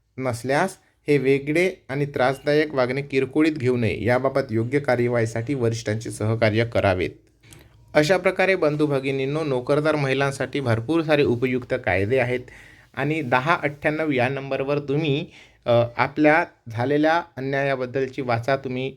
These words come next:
महिला वर्गांनी करू शकता. दहा अठ्ठ्याण्णव नंबर लक्षात ठेवा, तिथे तुम्ही आपल्यासोबत झालेल्या लैंगिक अत्याचाराची माहिती देऊन तक्रार करू शकता. तर माहिती महत्त्वपूर्ण वाटली असेल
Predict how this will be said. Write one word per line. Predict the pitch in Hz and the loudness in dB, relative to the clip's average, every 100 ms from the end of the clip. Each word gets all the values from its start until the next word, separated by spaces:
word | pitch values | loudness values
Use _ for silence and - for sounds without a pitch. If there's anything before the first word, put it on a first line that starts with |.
| _ | _
महिला | 120 120 127 | -4 0 2
वर्गांनी | 123 120 120 120 123 | 2 2 2 -2 -4
करू | 120 110 | -4 -4
शकता. | 113 110 123 | -4 -4 0
दहा | 113 123 147 | 0 0 -4
अठ्ठ्याण्णव | 131 - 127 135 | -4 -4 -4 -2
नंबर | 123 117 113 | 0 2 2
लक्षात | 113 117 123 | 0 -4 -6
ठेवा, | - 127 | -2 -4
तिथे | 131 107 117 | -2 -4 -4
तुम्ही | 123 123 | -4 -2
आपल्यासोबत | 123 113 117 117 117 | -4 -2 -2 -2 -4
झालेल्या | 113 113 110 113 | -4 0 2 2
लैंगिक | 95 92 123 104 | 0 -2 -4 -6
अत्याचाराची | 110 104 107 101 104 | -6 -2 0 -2 -2
माहिती | 107 104 104 | -2 -2 -2
देऊन | 104 113 147 | -2 -2 -2
तक्रार | 113 - 101 | -4 0 -2
करू | 101 95 | -2 -6
शकता. | 92 - - - | -6 -8 -14 -14
तर | - - - - | -14 -18 -20 -8
माहिती | 135 127 147 | -2 0 0
महत्त्वपूर्ण | 170 160 160 156 160 160 | 0 -2 -2 -6 -4 0
वाटली | 156 143 156 | 0 0 0
असेल | 143 156 185 | 0 2 0